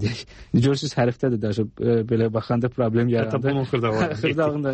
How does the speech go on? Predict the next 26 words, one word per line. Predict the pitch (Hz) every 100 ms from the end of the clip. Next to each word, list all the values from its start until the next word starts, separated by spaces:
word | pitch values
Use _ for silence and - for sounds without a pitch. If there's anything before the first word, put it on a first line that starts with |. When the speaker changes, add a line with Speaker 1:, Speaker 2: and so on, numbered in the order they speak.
| 127
Speaker 1:
bəli, | 131 123
getdi | 135 131 143
ki, | - 139
bu | 147
əgər | 135 139 - _ _
belə | 143 147
olsaydı, | 135 127 - 123 117 107
belə | 110 110
olardı. | 107 107 107 123 - - -
Yəni | 180 170
bunu | 190
oturub | 156 165 165 185
müəyyən | 139 147 151 170 156
bir, | 139
e, | 131 123 123 117 57 - - -
e, | - 71 - - - - - -
peşə | - 131 - 143 - _ _ -
sahiblərindən, | - 127 120 123 117 113 113 107 107 107
bu, | 123 123 120 - _ _
e, | - -
daha | 123 123
çox | 131 135
hüquqşünaslarla, | 127 - 127 110 - 113 107
belə | 104 110
deyək, | 107 123 135 - - - -
biraz | 160 151 120